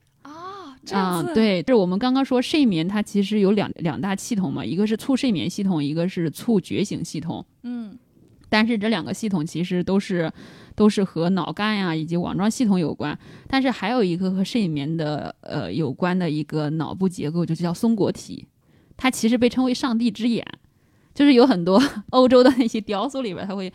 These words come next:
Speaker 2: 他们都会把额头上那个，那个，那个眼开成一个松果的样子。它这个被称为是一个感光的一个脑部结构，它会根据你外界的这个，比如说太阳落山之后，黑，黑夜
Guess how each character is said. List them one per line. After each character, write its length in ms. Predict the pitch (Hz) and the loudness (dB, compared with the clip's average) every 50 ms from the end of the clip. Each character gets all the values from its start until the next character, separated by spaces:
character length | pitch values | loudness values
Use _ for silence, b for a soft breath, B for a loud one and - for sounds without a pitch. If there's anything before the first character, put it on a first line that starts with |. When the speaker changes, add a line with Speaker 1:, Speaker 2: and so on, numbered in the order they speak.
| B | B
Speaker 2:
他 80 | - 277 | -2 0
们 160 | 277 285 285 | 0 0 2
都 140 | 262 277 277 | 2 2 2
会 140 | 294 294 262 | 2 2 2
把 120 | 262 240 208 | 0 -2 -2
额 180 | 185 196 220 | -2 -4 -4
头 180 | 233 220 196 208 | -4 -4 -4 -4
上 160 | 240 240 220 | -4 -4 -4
那 60 | 220 | -4
个， 100 | 214 202 - _ - | -6 -6 -8 _ -10
那 200 | - 214 208 190 | -6 -6 -4 -4
个， 140 | 185 185 | -4 -4
那 100 | 180 208 | -2 -2
个 100 | 214 202 | -2 0
眼 300 | 202 214 196 175 87 92 | -2 -2 -2 -4 -6 -8
开 180 | - - - 208 | -10 -4 -4 -2
成 160 | - - 185 | -2 -2 -2
一 80 | 180 175 | -2 -4
个 160 | 180 190 185 | -4 -4 -6
松 280 | - - - 262 262 277 | -6 -6 -4 -2 0 0
果 140 | 262 180 - | 0 -2 -2
的 80 | - | -2
样 240 | 156 165 170 160 156 | -4 -4 -4 -4 -6
子。 80 | 170 - | -8 -10
它 240 | - - - 277 285 | -14 -4 0 0 0
这 160 | - 311 294 | 0 0 0
个 140 | 247 226 214 | 2 2 2
被 100 | 202 214 | 2 0
称 240 | 208 - 254 247 240 | 0 2 0 2 2
为 300 | 233 208 196 196 208 214 B B B B B B | 2 0 0 -2 -2 -4 B B B B B B
是 180 | - - - 262 | -6 0 2 2
一 80 | 262 | 4
个 100 | 247 262 269 | 4 2 0
感 320 | - _ 202 - - - 175 | 0 _ -6 -6 -6 -6 -2
光 200 | 202 220 240 254 | 0 2 4 4
的 160 | 254 220 185 - _ _ _ _ | 4 2 0 -4 _ _ _ _
一 160 | - 170 175 170 | -6 -4 -4 -2
个 240 | 175 170 156 139 110 | -2 -2 -2 -2 -4
脑 160 | 160 156 - | -4 -4 -4
部 100 | - 180 | -4 -6
结 200 | 175 - 135 113 | -4 -4 -8 -6
构， 260 | - 156 101 - - _ _ | -6 -6 -8 -8 -12 _ _
它 180 | - - 208 | -6 -4 -2
会 240 | 208 240 214 208 196 185 - _ _ _ | 0 2 2 2 0 -2 -8 _ _ _
根 220 | - 277 254 254 | 4 4 4 4
据 160 | - 254 254 | 4 4 4
你 280 | 233 214 190 - 64 - | 4 2 0 -2 -4 -6
外 220 | - 226 233 214 190 | -4 -2 -2 -2 -2
界 200 | 190 - 214 196 | -2 -2 -2 -2
的 120 | 175 151 | -2 -4
这 140 | - 175 160 | -4 -4 -6
个， 160 | - - 107 | -6 -8 -8
比 80 | 190 - | -6 -6
如 100 | 76 - | -8 -6
说 360 | - - 175 170 170 170 160 | -4 -2 -2 0 0 -2 -4
太 180 | - - - | -4 -6 -4
阳 140 | 208 196 185 | -4 -2 -2
落 120 | 202 190 185 | -2 -2 -2
山 220 | - 196 190 190 | -2 -2 -2 0
之 80 | 196 214 | 0 0
后， 260 | 214 233 208 165 - | 2 2 0 0 -2
黑， 240 | - - 226 233 214 - 196 | -2 -2 -4 -4 -4 -8 -6
黑 140 | - 262 254 | -2 0 0
夜 120 | 247 247 | 2 0